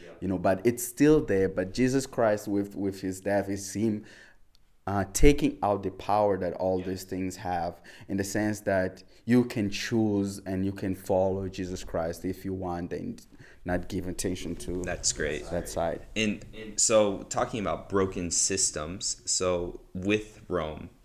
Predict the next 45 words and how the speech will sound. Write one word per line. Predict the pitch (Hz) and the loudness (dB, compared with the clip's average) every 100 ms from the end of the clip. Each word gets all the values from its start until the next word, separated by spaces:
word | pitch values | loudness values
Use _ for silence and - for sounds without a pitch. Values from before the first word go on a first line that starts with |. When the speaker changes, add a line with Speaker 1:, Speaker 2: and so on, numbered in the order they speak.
| - - | -20 -8
Speaker 1:
the | 90 | -4
Rome, | 92 98 104 107 107 - - - | 2 2 4 2 0 -6 -16 -4
Rome | 95 107 117 107 | 2 2 2 0
and | 123 127 | 0 2
the | 107 | 2
dark | 95 87 - | 2 2 0
powers | 82 85 80 | 0 0 0
that | 65 | -4
lie | 67 76 | -2 -4
behind | 76 78 78 76 | -6 -8 -10 -8
Rome. | 73 73 69 | -8 -6 -2
So | 101 | 0
this | 104 123 | 2 2
is | 113 | 0
both | 101 - 85 82 - - - - - - | -2 -2 -2 -2 -8 -20 -20 -20 -18 -6
in | 95 | -4
the | 87 | -2
demonic | 85 80 80 85 85 - - - - - - | -4 -4 -2 -2 -4 -8 -20 -20 -20 -14 -4
and | 92 90 | -2 -2
in | 85 80 80 | -4 -4 -8
the, | 80 80 78 78 78 78 | -8 -6 -6 -8 -8 -8
let's | 78 - | -8 -6
say, | 80 | -6
physical | - 87 85 - 78 - | -6 -6 -6 -6 -10 -6
empires, | 80 76 - 78 76 73 - - - - | -6 -6 -2 0 0 -2 -4 -6 -12 -8
even | 98 104 92 | -2 0 2
the | |
empires, | 82 78 80 80 78 - - - | 0 0 0 2 2 0 0 -6
empires | 80 76 76 82 80 | -8 -2 0 0 -2
in | 80 | -4
air | 80 | -4
quotes | - 78 80 | -2 -4 -4
that | 78 | -4
we | |
live | 78 78 | -4 -6
in | 78 | -8
today, | - 76 73 73 | -8 -8 -8 -6
right? | 78 73 | -6 -4
Whether | 67 78 80 | -6 -6 -6
they | 78 80 | -4 -2
call | - 90 | 2 2
themselves | 82 78 85 78 | 2 0 -4 -2
that | 80 78 | -4 -4
or | 80 | -6
not. | 78 78 | -8 -10